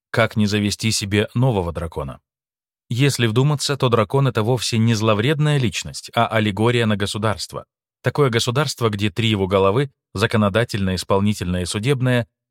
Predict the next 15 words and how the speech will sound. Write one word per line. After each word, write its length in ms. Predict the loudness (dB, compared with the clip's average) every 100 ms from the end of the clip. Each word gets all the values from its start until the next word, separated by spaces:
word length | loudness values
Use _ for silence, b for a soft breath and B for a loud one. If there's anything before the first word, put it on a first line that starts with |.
| _
приделаны 480 | -2 2 2 2
намертво 480 | 2 2 0 0 -4
к 80 | -2
одному 380 | 0 2 2 2
жирному 480 | 2 0 2 0 0
коррумпированному 800 | 2 0 0 0 0 0 -2
туловищу 560 | -2 0 0 0 -2 -4
всесильной 640 | -4 -2 -2 0 0 0 0
бюрократической 800 | 0 0 0 -2 -2 -4 0
машины, 480 | 0 0 -2 -8 -10 _ _
которая 360 | -2 2 2
благодаря 440 | 2 0 0 2 2
единству 480 | 0 0 -2 -2 -2
своих 280 | 0 -2
голов 380 | 2 2 2 -2